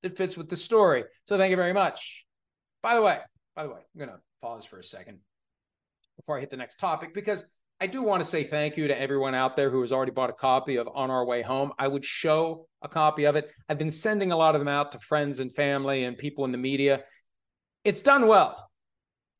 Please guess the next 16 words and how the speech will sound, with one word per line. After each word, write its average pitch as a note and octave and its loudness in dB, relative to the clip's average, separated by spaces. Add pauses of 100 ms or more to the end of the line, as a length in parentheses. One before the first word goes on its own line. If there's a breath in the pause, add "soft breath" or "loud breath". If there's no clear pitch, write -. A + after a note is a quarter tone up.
And F#3 2
I'm F#3 2
happy G3 0
with E3+ -2
the E3+ -2
amount E3 -2
of D3+ -4
money D#3+ -4
we've D3 -4
raised D#3 -2
so D3 -10
far, D#3 2
the C3+ -6
Humane C3+ -8
Society C#3 -2
of B2 -6